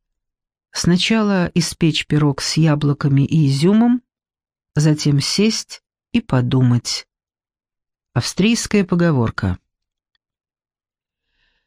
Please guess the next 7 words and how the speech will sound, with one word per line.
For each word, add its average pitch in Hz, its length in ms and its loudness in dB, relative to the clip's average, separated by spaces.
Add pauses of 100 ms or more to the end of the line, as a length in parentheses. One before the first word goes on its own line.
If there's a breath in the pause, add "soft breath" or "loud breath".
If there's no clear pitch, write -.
(260)
Как 233 260 4
же 208 140 2
я 208 180 2
его 196 260 2
любила, 180 640 2
этот 151 320 0
дом! 135 540 2